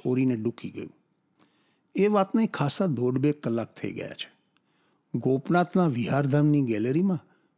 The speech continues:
ફાનસના આછા ફરફરતા અને અંતરના ખાસા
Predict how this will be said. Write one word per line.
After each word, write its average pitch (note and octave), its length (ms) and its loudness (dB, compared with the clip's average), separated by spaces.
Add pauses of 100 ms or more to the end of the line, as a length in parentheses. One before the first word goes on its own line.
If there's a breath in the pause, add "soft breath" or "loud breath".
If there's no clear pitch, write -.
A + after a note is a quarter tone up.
ફાનસના D3 480 0 (220)
આછા C3 360 -2
ફરફરતા D3 720 -4 (300 soft breath)
અને D3+ 160 2
અંતરના F3 600 2
ખાસા E3 540 -2